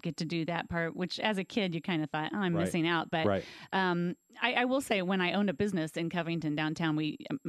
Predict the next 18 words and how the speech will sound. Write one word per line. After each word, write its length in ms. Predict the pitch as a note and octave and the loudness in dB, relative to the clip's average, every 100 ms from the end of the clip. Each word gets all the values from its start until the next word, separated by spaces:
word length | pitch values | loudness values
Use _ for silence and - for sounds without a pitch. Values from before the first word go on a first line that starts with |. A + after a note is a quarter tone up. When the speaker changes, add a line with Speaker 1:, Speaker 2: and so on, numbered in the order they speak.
| - | -4
Speaker 1:
we 160 | E3+ | -2
used 140 | D#3+ - | -4 -2
to 40 | D3+ | 0
own 140 | D#3+ | 2
Riley's 400 | D3+ D3 D3+ D3 | 2 0 -2 0
Market, 400 | D#3 D#3+ D#3 D3+ | 0 0 -2 0
and 180 | D#3 E3 | 2 2
we 100 | E3+ | 2
did 200 | E3 D3+ | 2 0
a, 40 | C#3+ _ - | -2 _ -2
you 120 | G3+ | 0
know, 80 | D#3+ | 2
they, 140 | E3 | 2
they 320 | D#3+ F3+ F#3+ F3+ | 0 -2 0 2
do 140 | G3 | 2
a 40 | |
lot 200 | E3 E3 | 2 0
of 120 | D#3+ | 0